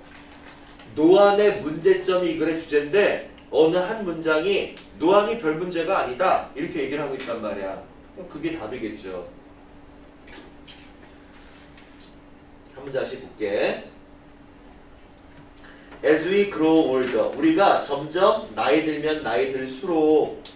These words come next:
as 다음에 절이 왔으니까 as는 접속사겠고요. as가 접속사일 때 뜻이 많은데 다양한데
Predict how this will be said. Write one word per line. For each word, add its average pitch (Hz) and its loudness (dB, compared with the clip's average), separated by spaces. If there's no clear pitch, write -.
as 208 -2
다음에 165 0
절이 170 -4
왔으니까 151 0
as는 139 -6
접속사겠고요. 135 -2
as가 165 4
접속사일 185 -4
때 180 -6
뜻이 - -6
많은데 151 -2
다양한데 147 0